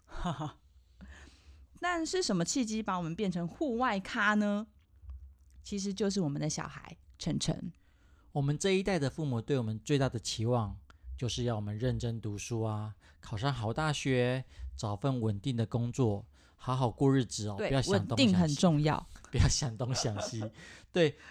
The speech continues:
Speaker 2: 但是当我们自己孩子出生的时候，生-，社会已经产生了很大的变化哦。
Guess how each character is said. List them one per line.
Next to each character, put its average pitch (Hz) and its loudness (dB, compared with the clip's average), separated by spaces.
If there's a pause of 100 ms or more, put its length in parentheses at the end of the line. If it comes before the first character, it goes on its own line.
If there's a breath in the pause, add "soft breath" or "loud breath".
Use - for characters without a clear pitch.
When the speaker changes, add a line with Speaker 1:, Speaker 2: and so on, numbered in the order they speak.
(120)
Speaker 2:
但 165 0
是 165 0
当 160 0
我 151 2
们 120 2
自 160 -2
己 147 4
孩 131 6
子 117 -4
出 135 -2
生 139 2
的 123 2
时 127 0
候， 127 4
生-， 151 -4 (160)
社 - 2
会 147 8
已 - 6
经 135 -4
产 104 -6
生 127 -4
了 123 0
很 98 -4
大 117 0
的 107 -2
变 107 -6
化 101 -4
哦。 131 -12